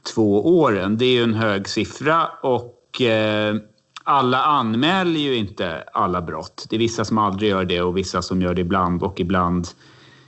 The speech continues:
inte. Men hur då, när det gäller just företag, hur ser det ut för de som är drabbade? Om du jämför med liksom det allmänna här. Nu, nu är det ju svårt med statistiken såklart, men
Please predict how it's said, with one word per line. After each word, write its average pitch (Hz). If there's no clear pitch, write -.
inte. 117
Men 135
hur 151
då, 139
när 143
det 143
gäller 165
just 123
företag, 117
hur 131
ser 131
det 131
ut 151
för 131
de 117
som 117
är 170
drabbade? 104
Om 117
du 120
jämför 117
med 110
liksom 110
det 113
allmänna 131
här. 92
Nu, 113
nu 120
är 113
det 113
ju 113
svårt 107
med 107
statistiken 117
såklart, 98
men 110